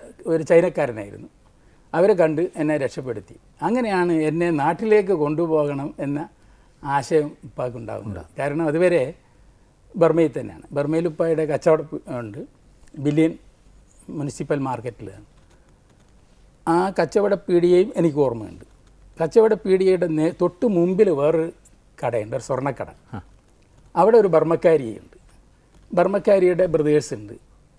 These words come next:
Speaker 1: അവരുണ്ട്. ആ പീടികയിലാണ് എല്ലാ സമയവും ഞാൻ.
Speaker 2: ആ, ശരി.
Speaker 1: രാത്രിയിൽ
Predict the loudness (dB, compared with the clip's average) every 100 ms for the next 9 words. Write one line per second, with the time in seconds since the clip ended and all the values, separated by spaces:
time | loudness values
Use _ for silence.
0 | -6 -6 -6 -10 -14 -8 -4 0 0 0
1 | -8 -18 -16 -16 -6 -2 2 2 0 -4
2 | -6 -6 -6 -6 -6 -6 -6 -8 -8 -10
3 | -16 _ _ -14 -12 -12 -14 -20 _ _
4 | _ _ -2 0 0 -2 0 0